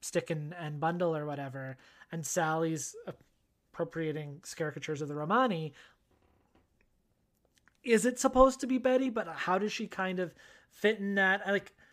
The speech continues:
you could probably make a case. It's, it's, it's based on a lot of, <laughs> like, tropes and, and different things like this that may or may not be,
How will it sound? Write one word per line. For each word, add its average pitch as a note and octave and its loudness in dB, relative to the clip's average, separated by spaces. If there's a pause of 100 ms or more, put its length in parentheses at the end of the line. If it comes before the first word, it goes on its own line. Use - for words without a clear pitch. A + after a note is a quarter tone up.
(1080)
you B3+ 2
could D#4 4
probably G#3 4
make G#3+ 0
a A3 -4
case. G#3 -4
It's, E3+ -4
it's, G3 -4
it's - -4
based E3 0
on E3+ 0
a D#3 -2
lot D3 -4
of, D3+ -6 (180)
<laughs> - -20
like, F3+ 4 (160)
tropes F#3+ 4
and, F3+ -2
and F3+ 0
different E3 0
things E3+ -4
like D#3+ 0
this D#3+ -2
that D3 -4
may D#3+ -4
or D3 -8
may D#3+ -4
not D#3+ -4
be, D#3 -6